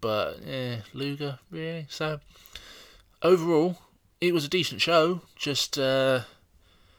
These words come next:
eh, there was a few things that I, I remember fonder than others, I suppose. And I can remember I used to watch that V H S all the time. I only had limited,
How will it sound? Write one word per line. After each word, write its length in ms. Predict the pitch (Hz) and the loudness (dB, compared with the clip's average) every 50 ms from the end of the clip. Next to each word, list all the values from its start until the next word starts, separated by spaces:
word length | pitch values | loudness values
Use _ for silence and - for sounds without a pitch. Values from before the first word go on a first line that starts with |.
| _ _ _ _ _ _ | _ _ _ _ _ _
eh, 300 | 403 403 381 370 349 330 | -6 -4 -2 -2 -2 -2
there 180 | 294 302 294 285 | -2 -2 -2 -2
was 140 | 262 - | -4 -4
a 20 | 226 | -8
few 240 | - - 226 214 190 | -8 -4 -4 -4 -4
things 320 | - 202 196 190 190 170 | -2 -4 -2 -2 -2 0
that 160 | 185 160 - | 0 2 2
I, 280 | 123 156 156 156 151 127 | 4 2 2 2 -2 -2
I 360 | 131 143 151 147 143 143 139 | 0 0 0 0 -2 -4 -6
remember 600 | - 135 135 135 139 135 135 131 131 127 123 120 - | -8 -8 -4 -4 -2 -2 -2 0 -2 -2 -2 -4 -10
fonder 480 | - - - 143 135 131 127 127 123 | -16 -8 -4 -4 -2 -2 -2 -2 -4
than 260 | 117 117 117 113 113 - | -2 -2 -4 -4 -4 -4
others, 540 | - 120 117 110 110 107 107 104 - - - - _ _ - - _ _ _ | -4 -4 -2 -2 -2 -4 -4 -4 -8 -10 -14 -16 _ _ -20 -20 _ _ _
I 60 | 120 | -14
suppose. 480 | - - 117 113 110 113 113 - - - _ _ _ _ _ _ _ _ | -10 -6 -4 -4 -4 -4 -6 -8 -14 -18 _ _ _ _ _ _ _ _
And 380 | 127 120 117 117 113 110 - - | -12 -10 -10 -8 -10 -10 -10 -8
I 160 | - 113 123 | -6 -6 -6
can 200 | 117 - - 127 | -6 -8 -10 -8
remember 220 | 120 123 123 117 107 | -8 -6 -6 -4 -4
I 80 | 107 | -4
used 240 | 113 113 113 - - | -4 -4 -6 -8 -8
to 60 | 123 | -8
watch 240 | 113 123 - - - | -8 -6 -6 -6 -8
that 160 | - 73 - | -8 -10 -10
V 100 | - 110 | -8 -6
H 220 | 110 110 - - - | -6 -6 -6 -6 -6
S 240 | 104 98 - - - _ _ - | -6 -6 -8 -10 -12 _ _ -6
all 440 | 120 127 131 127 123 120 113 104 | -4 -2 -2 -2 -4 -4 -6 -8
the 120 | 98 95 95 | -10 -12 -14
time. 600 | - - - 117 117 123 120 113 101 95 87 80 | -14 -12 -8 -6 -6 -4 -4 -4 -6 -8 -10 -8
I 140 | - 110 139 | -6 -6 -6
only 140 | 147 147 | -4 -4
had 120 | 147 139 - | -6 -6 -4
limited, 440 | 131 135 135 123 87 113 110 - | -6 -6 -4 -4 -2 -2 -2 -2